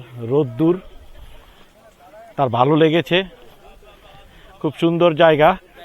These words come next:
তো মার্বেল লেক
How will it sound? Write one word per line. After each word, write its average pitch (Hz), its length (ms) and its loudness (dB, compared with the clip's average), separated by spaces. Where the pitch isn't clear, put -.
তো 156 260 4
মার্বেল 151 480 4
লেক 165 220 2